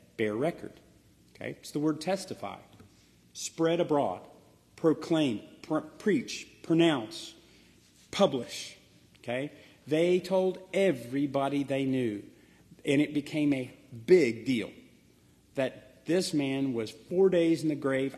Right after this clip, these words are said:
I know this guy. I went to his funeral. He was in the grave, and he came out tied in grave clothes when Jesus called his name. And people were just ecstatic. And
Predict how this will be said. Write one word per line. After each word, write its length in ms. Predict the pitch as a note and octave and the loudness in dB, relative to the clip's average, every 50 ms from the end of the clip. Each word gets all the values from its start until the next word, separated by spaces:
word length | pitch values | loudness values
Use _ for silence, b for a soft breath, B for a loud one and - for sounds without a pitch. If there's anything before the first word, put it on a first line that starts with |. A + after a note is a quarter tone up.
| - | -10
I 80 | B2 A2+ | -10 -8
know 320 | A2 A2+ B2 C#3 D#3 E3 | -4 -2 0 2 2 4
this 180 | E3 F3+ E3+ - | 4 4 2 0
guy. 380 | - E3 D3+ D3 D3+ D3+ D3 - - | -2 -4 -4 -2 -4 -4 -6 -6 -6
I 240 | A#2+ A#2 A2+ A2+ A2 | -6 -4 -4 -4 -2
went 220 | A#2+ D3 E3+ E3 E3+ | 0 2 2 2 2
to 80 | F#3+ | 2
his 140 | F3+ F3 F3 | 2 2 2
funeral. 520 | F3 - D#3+ D3+ D3 D3 D3 D3 D3 D3 B B B | 0 0 0 2 2 2 0 -2 -2 -4 B B B
He 140 | - C3+ B2 | -6 -4 -4
was 160 | B2 A#2+ - | -4 -4 -6
in 240 | - - E3 F3 F#3 | -2 2 4 4 4
the 80 | F#3+ F3 | 4 2
grave, 440 | C#3+ D3+ C#3+ C3+ C3+ C#3 C#3+ C#3 - - - | 2 0 0 0 0 0 -2 -4 -6 -12 -12
and 100 | - A2 | -10 -8
he 60 | G#2+ - | -8 -10
came 360 | - - - D3+ D#3+ D#3 D3+ | -10 -6 -2 0 0 0 0
out 280 | D#3 B2+ B2 B2+ B2 - - - - _ - | -2 -4 -6 -8 -10 -12 -16 -20 -20 _ -16
tied 400 | - - D3 C3+ C3+ C3+ C3 B2+ | -12 -10 -8 -6 -4 -4 -4 -4
in 120 | A#2 A2+ | -4 -6
grave 340 | A2+ A#2 A#2+ A#2+ A#2 A#2 - | -4 -4 -4 -4 -4 -6 -10
clothes 320 | - A2 G#2+ G#2 - - | -10 -10 -10 -10 -12 -12
when 120 | G#2+ G2+ G2 | -12 -12 -10
Jesus 300 | A2 G#2+ G2+ G2+ G2+ - | -10 -10 -12 -12 -14 -14
called 260 | - G2+ G2 F#2+ F#2+ | -12 -12 -12 -12 -12
his 100 | F2+ - | -14 -14
name. 260 | F#2 F2+ D#2+ - - - _ B B B B B B B B - | -14 -14 -16 -18 -20 -20 _ B B B B B B B B -6
And 200 | A2+ A#2 A2+ - | -4 -4 -4 -2
people 300 | - D#3+ E3 D#3+ D3+ C3+ | -2 -2 -2 -2 -4 -4
were 140 | B2+ B2 A#2 | -4 -4 -4
just 480 | A#2 A2+ G#2+ G#2+ G#2+ - - - - - _ _ - | -4 -4 -4 -4 -6 -8 -12 -16 -18 -20 _ _ -12
ecstatic. 600 | - - - - A#2+ A2+ G3 - - - - - - _ _ _ _ _ _ _ _ _ _ _ _ _ _ _ _ _ _ _ _ _ _ - | -12 -8 -6 -6 -4 -4 -6 -6 -10 -14 -20 -20 -20 _ _ _ _ _ _ _ _ _ _ _ _ _ _ _ _ _ _ _ _ _ _ -6
And 400 | A#2+ B2 B2+ B2 B2 A#2+ A#2 - | -4 -2 -2 -2 -2 -4 -4 -8